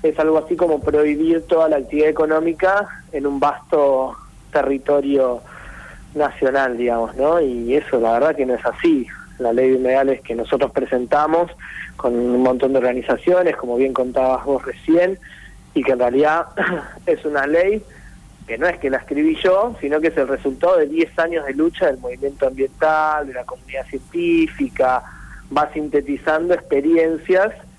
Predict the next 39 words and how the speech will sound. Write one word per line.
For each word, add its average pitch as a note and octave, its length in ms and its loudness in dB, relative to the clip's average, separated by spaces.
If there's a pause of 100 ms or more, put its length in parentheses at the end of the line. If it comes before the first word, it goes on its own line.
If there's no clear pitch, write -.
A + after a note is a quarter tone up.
(300)
eh, C3+ 580 2
que C3 120 0
se C3+ 120 -2
dieron C#3+ 240 4
en C#3 60 2
el B2+ 80 0
Congreso, D3+ 640 2
en C3+ 60 -2
el C3 140 -4
Senado. D#3 640 2
Retomamos C3+ 560 -4
el A#2+ 60 -14
proyecto C3 400 -6
de C3 60 0
Pino C3 260 -8
Solanas, D3 560 0
que - 80 -12
a - 40 -12
su B2+ 120 -6
vez C3 140 -2
había B2+ 200 2
retomado C3 560 -2
el B2+ 100 -12
de, B2 260 -10 (380)
eh, C3+ 540 2
el C3+ 80 0
de C3 400 2
tres C#3+ 260 0
años C3 280 -2
atrás, D3+ 460 2 (120)
eh, A#2+ 300 -6 (240)
nada, B2 480 -2
y C#3 140 -12
las C3 180 -2 (220)
organizaciones C3 720 0
y - 20 -2
las C3+ 120 0
comunidades C#3+ 520 0
fuimos C#3+ 320 2